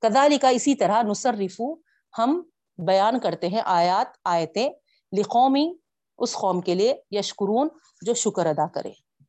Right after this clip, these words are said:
یہاں پر ہم سٹاپ کریں گے بہنوں،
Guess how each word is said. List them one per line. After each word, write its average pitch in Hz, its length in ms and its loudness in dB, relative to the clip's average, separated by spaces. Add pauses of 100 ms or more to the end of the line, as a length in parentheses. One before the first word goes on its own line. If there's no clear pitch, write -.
(2500)
یہاں 196 220 2
پر 208 120 2
ہم 220 160 2
سٹاپ 175 360 0
کریں 170 220 0
گے 175 60 0
بہنوں، 196 280 0